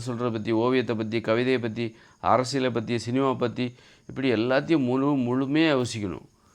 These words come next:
அவங்க தான் முழுமையானவர்கள். ஒரு விஞ்ஞானிக்கு அரசியலை பத்தி எனக்கு ஒண்ணும் தெரியாதுன்றவர், "எனக்கு விஞ்ஞானத்தை பத்தி மட்டும்தான் தெரியும்."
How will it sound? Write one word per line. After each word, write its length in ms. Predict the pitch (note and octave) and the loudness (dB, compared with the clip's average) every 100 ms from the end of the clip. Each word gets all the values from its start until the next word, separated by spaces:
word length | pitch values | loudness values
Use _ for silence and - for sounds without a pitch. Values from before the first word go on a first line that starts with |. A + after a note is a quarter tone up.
| _ _ _ _ _ _ | _ _ _ _ _ _
அவங்க 340 | - B2 C3+ | -2 2 2
தான் 180 | C3 D#3+ | 2 2
முழுமையானவர்கள். 1040 | C#3+ C3+ C#3 C3+ A#2+ G#2+ G2 F#2+ F#2+ E2 - _ _ _ _ _ _ _ _ _ _ _ _ _ - | 2 2 4 2 2 0 0 -2 -2 -4 -10 _ _ _ _ _ _ _ _ _ _ _ _ _ -10
ஒரு 160 | A2+ | -6
விஞ்ஞானிக்கு 500 | A2+ B2+ C#3 C#3+ C3+ | -2 2 2 2 4
அரசியலை 400 | C#3 B2+ B2 C#3 | 4 4 0 -4
பத்தி 160 | C3 C3 | -4 -2
எனக்கு 200 | B2+ A#2+ | -2 0
ஒண்ணும் 220 | A#2+ C3 | 0 0
தெரியாதுன்றவர், 720 | A#2 A#2 A2+ G#2 F#2 F2 D#2 - _ _ _ | 0 0 0 -2 -4 -6 -8 -12 _ _ _
"எனக்கு 240 | - G#2 A2+ | -6 -2 0
விஞ்ஞானத்தை 440 | A2+ C3+ C#3+ B2+ | 2 2 2 -2
பத்தி 220 | A#2 A#2 | -4 -4
மட்டும்தான் 400 | B2 G#2+ A2 A#2 | -2 -2 -2 -2
தெரியும்." 340 | G#2 F#2 D#2+ | -4 -6 -8